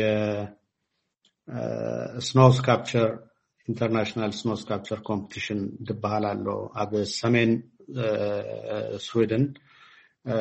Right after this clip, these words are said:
ሓንቲ ኪሩ-፣ ኪሩና ትበሃል ከተማ ኣላ። ማለት ዳርጋ ዓመት ሙሉእ ሲ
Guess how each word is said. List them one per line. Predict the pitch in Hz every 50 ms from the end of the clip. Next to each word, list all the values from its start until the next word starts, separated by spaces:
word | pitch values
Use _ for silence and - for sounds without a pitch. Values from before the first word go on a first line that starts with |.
| 107 104 104 98
ሓንቲ | - - 107 107 107 - - 110 107 -
ኪሩ-፣ | - - 131 123 131 131 131
ኪሩና | - - 131 127 127 127 117
ትበሃል | 110 - 113 104 107 107 104 107
ከተማ | - 107 101 107 104 104
ኣላ። | 98 98 101 101 98 - _ _ _
ማለት | _ 113 107 107 - - -
ዳርጋ | - 107 107 - 107 110 107 104 104 - - _ _ _ _ _ -
ዓመት | 110 113 117 117 107 -
ሙሉእ | 123 117 117 123 117 -
ሲ | -